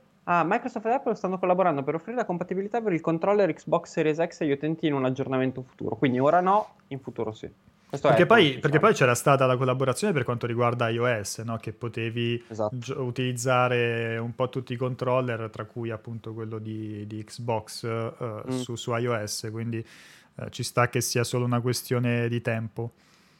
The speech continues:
Speaker 2: Allora, abbiamo altri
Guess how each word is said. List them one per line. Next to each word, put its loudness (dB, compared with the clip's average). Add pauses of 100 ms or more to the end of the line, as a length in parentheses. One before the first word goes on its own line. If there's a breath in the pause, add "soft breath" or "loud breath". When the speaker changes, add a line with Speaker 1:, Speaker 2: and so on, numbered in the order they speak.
(1800 soft breath)
Speaker 2:
Allora, 8
abbiamo 8
altri 4